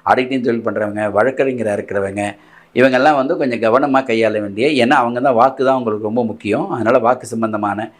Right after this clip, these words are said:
சரியான பயிற்சியும் சரியான அந்த ந-, நடைமுறைப்படுத்தக்கூடிய சூழல் இருந்தால் கடகராசி என்பவர்கள் இன்னும் சிறப்பான ஒரு சூழலை உங்களுக்கு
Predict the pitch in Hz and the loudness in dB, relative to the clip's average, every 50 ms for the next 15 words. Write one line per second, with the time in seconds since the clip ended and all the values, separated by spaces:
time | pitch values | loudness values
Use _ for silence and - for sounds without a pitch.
0 | _ _ _ _ - - 113 117 131 139 139 147 151 143 131 - 107 110 120 113 | _ _ _ _ 0 2 2 4 4 4 4 4 2 0 0 0 -2 -2 -2 -4
1 | 107 - 110 120 131 - 113 113 117 123 127 127 131 135 127 117 113 107 107 104 | -6 -8 -6 -6 -4 0 0 2 4 4 4 4 2 2 0 0 0 0 -2 0
2 | 101 101 101 98 98 101 98 95 98 101 98 95 98 107 123 127 131 127 120 117 | 0 -2 -4 -4 -4 -6 -6 -6 -6 -4 -2 2 2 2 2 4 2 0 0 0
3 | - 107 98 - 107 95 - 98 98 92 - 117 117 117 101 101 135 165 - 139 | -4 -6 -8 -6 -10 -10 -8 -8 -8 -6 -4 -2 -2 -2 -2 0 -2 0 2 2
4 | 131 135 135 131 127 120 117 110 107 107 113 135 156 151 131 131 143 135 131 - | 2 4 4 2 2 0 -2 -4 -4 -4 -4 -4 -4 -4 -2 -4 -4 -4 -2 0
5 | 113 117 113 120 123 120 123 123 113 104 - 113 107 104 98 123 151 - - - | 0 0 2 2 2 2 2 0 -4 -6 -8 -8 -6 -4 -2 -2 -4 -4 -6 -20
6 | _ _ _ _ - - 117 113 107 104 101 120 123 | _ _ _ _ -4 -2 0 2 2 0 2 2 2